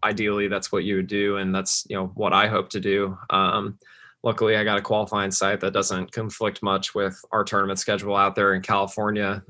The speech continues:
um, kinda around the third week of March. And so, uh, yeah, just, just getting myself ready for that. I know that Colin's playing in the same site, and I know that Ryan's playing in a site, um, a couple weeks before. And I think that Cooper's also playing in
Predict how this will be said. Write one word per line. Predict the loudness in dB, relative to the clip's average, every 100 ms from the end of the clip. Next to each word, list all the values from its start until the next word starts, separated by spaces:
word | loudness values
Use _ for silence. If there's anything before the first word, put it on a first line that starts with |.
| -2
um, | 2 2 0 -4 -8 -10
kinda | -4 0
around | 2 0
the | -2
third | 0 0 2
week | -2
of | -4
March. | 0 2 2 -2 -6 _ _ -20 _ _ -6
And | -2
so, | 0 4 4 6
uh, | 6 6 4 0 -4 0
yeah, | 0
just, | 2 0 0 -2 -4
just | -2 2
getting | 2
myself | 2 2 2 4
ready | 4 2
for | 2 4
that. | 4 4
I | 2
know | 0
that | -2
Colin's | -2 -2 -2 -2
playing | -2 -2
in | -2
the |
same | -2 -2 -2
site, | 0 2 4 2 -2
and | -4
I | -2
know | 0 0
that | 0
Ryan's | 0 0 0 -2
playing | 0 0
in | 0
a | 0
site, | 2 4 4 0 -2
um, | 0 2 2 -2 -6 -10 _ _ _ _ _ -6
a |
couple | 0 2 2
weeks | 2 0
before. | -6 0 4 6 6 6 4
And | 0 0 0 0
I | 0
think | -2 2
that | 0
Cooper's | 2 0 4 2 2
also | 0 0 0
playing | 0 0 0 0
in | 0 0 -4